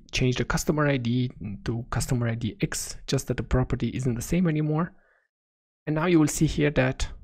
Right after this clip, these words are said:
the test failed. So this is a good thing that the test failed. And the same I can do with the value. I can change the value, or I can change something different about the request. I can even make the request invalid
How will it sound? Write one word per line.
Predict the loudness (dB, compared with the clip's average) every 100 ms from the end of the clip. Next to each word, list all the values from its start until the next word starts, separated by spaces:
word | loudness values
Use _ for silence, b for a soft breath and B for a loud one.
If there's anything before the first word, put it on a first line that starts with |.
| -20 -20 _ _ _ _ _ _ _ _ -2
the | 0
test | 2 0 0
failed. | 4 4 2 -4
So | -2 2
this | 2 0
is | 2
a | 2
good | 2 0 0
thing | -4 0 0
that | -2 -6
the | -6
test | -4 -6 -8
failed. | -8 -8 -8 -14 b b b _ _ _ _ _ -2
And | 0 0 -4 -4
the | 0
same | 2 2 0
I |
can | 0 2
do | 2
with | 2
the | 2
value. | 2 2 2 0
I |
can | -6 -6
change | -2 -2 -2
the |
value, | -2 2 2 2
or | -2
I |
can | -4 -2
change | 0 0
something | -2 -4 -4 -6 -6 -10 -18 -20 -12 0
different | 2 2 -4 -2
about | -2 0 0 0
the |
request. | -2 0 -2 -6 -6
I |
can | -6 -4 -4 -4
even | -2 0 2
make | 2 2
the | 2
request | 2 0 0 0 -2 -6 -10 -4
invalid | 0 2 2 0 -4